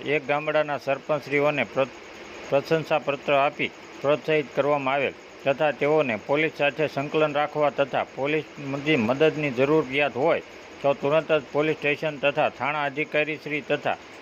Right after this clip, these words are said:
બીટ ઇન્ચાર્જ શ્રીઓનો રૂબરૂ અથવા ટેલિફોનિક સંપર્ક કરવા જણાવવામાં આવેલ તથા ગામમાં સી સી ટી વી કેમેરા લગાડવામાં આવેલ હોય તથા બહારથી કામે આવતા ખેત મજૂરો કે અન્ય કામદારો જે ગામમાં રહેતા હોય તેઓના રેકોર્ડ રજિસ્ટર નિભાવતા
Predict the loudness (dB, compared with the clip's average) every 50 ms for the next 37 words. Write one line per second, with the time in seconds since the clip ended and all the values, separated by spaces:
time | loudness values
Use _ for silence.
0 | -16 -8 -2 0 2 2 2 0 -2 -4 -2 0 0 0 0 -2 -2 0 2 2
1 | 4 2 2 2 0 0 0 -2 0 2 2 4 4 2 2 2 2 2 2 2
2 | 0 -2 -2 -4 -4 -2 -2 0 0 -2 -2 -2 -2 -2 -2 0 0 0 0 0
3 | 0 2 2 4 4 2 2 2 2 2 2 2 2 0 0 0 0 0 -2 -4
4 | -8 -20 -20 -20 -20 -18 -8 -4 -2 -2 0 0 0 0 2 0 0 0 -2 -4
5 | -4 -4 -4 -6 -6 -4 -6 -4 0 2 2 4 2 2 0 0 0 0 0 2
6 | 2 2 2 2 2 2 2 2 2 2 0 -2 -2 -2 -2 -2 -2 -2 0 2
7 | 2 2 0 -4 -14 -20 -20 -20 -8 -2 -2 0 0 0 0 0 2 2 2 0
8 | 0 -4 -6 -8 -4 -2 -2 -2 0 0 0 0 0 -2 -2 -2 -2 -2 -2 -4
9 | -4 -4 -4 -4 -4 -4 -2 0 2 4 4 2 2 0 0 0 0 -2 -2 -4
10 | -4 -4 -4 -2 -2 -2 -2 0 2 2 2 2 2 -2 -6 -12 -20 -20 -20 -20
11 | -16 -8 -4 -2 0 0 2 0 0 0 0 0 2 2 0 0 0 0 0 0
12 | 0 -2 -6 -6 -4 -4 -2 0 0 0 0 0 0 0 0 -2 0 0 -2 -2
13 | -2 -4 -6 -6 -8 -8 -2 0 0 0 0 -2 -4 0 0 0 0 2 0 -2
14 | -2